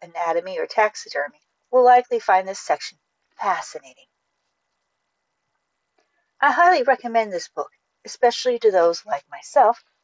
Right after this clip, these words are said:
who love cryptids and the possibility of other species mingling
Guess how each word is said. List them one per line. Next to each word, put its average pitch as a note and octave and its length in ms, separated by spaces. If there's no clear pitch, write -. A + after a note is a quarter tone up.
who C#4+ 220
love C#4 260
cryptids - 540
and G3 100
the G3 60
possibility F#3 840
of D#3 140
other F3+ 180
species D#3+ 580
mingling D#3+ 380